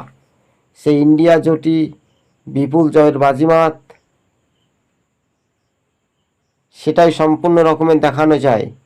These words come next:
তবে এই মুহূর্তে রাজ্য রাজনীতির ভূমিকা নিয়ে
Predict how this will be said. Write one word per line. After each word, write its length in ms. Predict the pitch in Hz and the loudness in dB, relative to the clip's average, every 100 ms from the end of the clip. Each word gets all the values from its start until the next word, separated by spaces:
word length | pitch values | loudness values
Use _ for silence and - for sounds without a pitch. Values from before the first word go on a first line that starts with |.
| _ _ _ _ _ _ _ _ _ _ _ _ _ _ _ _ _ - | _ _ _ _ _ _ _ _ _ _ _ _ _ _ _ _ _ -8
তবে 160 | 123 131 135 | -4 -4 0
এই 80 | 156 | 0
মুহূর্তে 440 | 165 160 180 - 175 | 0 0 -2 -2 -2
রাজ্য 300 | 147 127 131 | 0 -2 -2
রাজনীতির 560 | 170 165 151 170 165 165 | 0 2 0 -4 -2 -2
ভূমিকা 380 | 131 151 160 170 | 0 0 2 2
নিয়ে 240 | 165 170 | 2 0